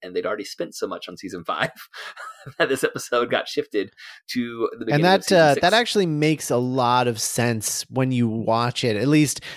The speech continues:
Speaker 2: I mean, I don't, I don't know, I don't know, um, if you've only popcorned around or if you've ever, like, really watched the show all the way through, but season five has a very, um, sort of overarching kind of fairy tale theme, uh,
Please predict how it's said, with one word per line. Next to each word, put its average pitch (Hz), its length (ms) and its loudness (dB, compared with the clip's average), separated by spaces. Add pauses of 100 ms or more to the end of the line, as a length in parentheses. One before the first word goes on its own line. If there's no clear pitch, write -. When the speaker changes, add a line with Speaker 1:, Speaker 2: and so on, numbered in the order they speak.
Speaker 2:
I 139 80 -2
mean, 165 140 6
I - 20 6
don't, 165 160 6
I 175 60 4
don't 185 140 4
know, 151 360 6
I 143 100 0
don't 160 160 2
know, 139 440 4
um, 117 280 0
if 123 160 -2
you've 135 220 2
only 139 320 4
popcorned 135 600 -2
around 127 400 0
or 120 80 4
if - 120 -4
you've 120 140 2
ever, 117 240 2
like, 104 260 -2
really 120 260 2
watched 104 420 -2
the 107 80 0
show 110 260 2
all 107 140 2
the 110 60 2
way 104 140 2
through, 117 320 2
but 104 220 -2 (800)
season 185 400 2
five 131 280 2
has 123 220 0
a 113 60 0
very, 117 440 2
um, 92 300 -4 (400)
sort 247 260 6
of 165 280 2
overarching 143 1200 4
kind 139 240 0
of 117 100 2
fairy 151 460 2
tale 180 340 4
theme, 208 540 0 (360)
uh, 165 260 6